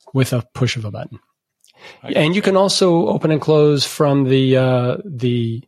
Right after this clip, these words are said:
Speaker 1: mobile app, the Tesla mobile app.
Speaker 2: That's, that's fantastic.
Speaker 1: So there's
Speaker 2: Um,
Speaker 1: really no difference from that in the stock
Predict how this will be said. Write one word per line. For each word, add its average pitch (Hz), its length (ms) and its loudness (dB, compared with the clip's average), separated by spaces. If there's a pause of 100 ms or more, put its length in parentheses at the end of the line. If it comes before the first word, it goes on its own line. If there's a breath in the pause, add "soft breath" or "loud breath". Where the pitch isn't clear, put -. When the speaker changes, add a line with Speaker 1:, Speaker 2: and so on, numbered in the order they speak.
(140)
Speaker 1:
mobile 131 320 0
app, - 300 -6
the 117 100 -2
Tesla 127 340 -2
mobile 120 320 -6
app. - 240 -12 (1300 soft breath)
Speaker 2:
That's, 113 280 -6
that's 104 220 -4
fantastic. - 800 -6
Speaker 1:
So 139 140 0
there's 113 280 4
Speaker 2:
Um, 185 40 4
Speaker 1:
really 202 180 6
no 151 140 2
difference 139 460 0
from 127 280 -2
that 135 320 2
in 127 100 0
the 113 80 -4
stock 120 500 -4